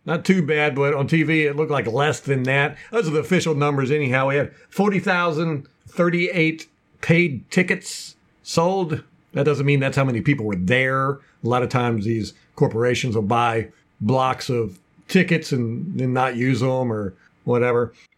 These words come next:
Uh, seating capacity is sixty-five thousand six hundred eighteen, so we were sixty-one percent filled. Let's see what we can do to get that up to a hundred percent and not with opponents' fans.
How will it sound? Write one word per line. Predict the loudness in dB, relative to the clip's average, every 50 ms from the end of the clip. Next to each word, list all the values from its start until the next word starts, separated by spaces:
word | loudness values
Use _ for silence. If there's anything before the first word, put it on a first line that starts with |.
| -14 -8 -4
Uh, | -4 -2 -2
seating | -2 0 2 4 4 4 2
capacity | 0 0 0 0 2 0 0 0 0 -2
is | 0 0
sixty-five | -2 -2 0 0 0 0 0 0 0 0
thousand | 0 0 0 0 -2 -2
six | -2 0 0 0
hundred | 0 0 -2 -4 -2
eighteen, | -2 -2 -2 0 0 2 2 2 0
so | 0 0 0 0 0 0
we | -2 -2
were | -2 -2 -4
sixty-one | -2 -2 -4 -4 -2 -2 0 0 0 -2
percent | -2 -2 0 0 -2 -2 -4 -10 _
filled. | -2 0 0 2 0 0 -2 -4 -6 -12 -20 -20 -18 -6 -2
Let's | -2 0 0
see | 0 0
what | 0 2
we | 2
can | 2 2
do | 2 2
to | 0
get | 0 0 0
that | 0 0 0
up | 0 0
to | 0
a | 0 0
hundred | 0 0 0 0
percent | -2 0 0 0 0 0 -2 -6 -6
and | -4 -4 -2 -2
not | 0 -2 -2 -2 -2
with | -2 -2 -2
opponents' | -2 -4 -2 0 0 0 0 -2 -4 -8
fans. | -6 -4 -4 -2 -2 -2 -2 -4 -4 -6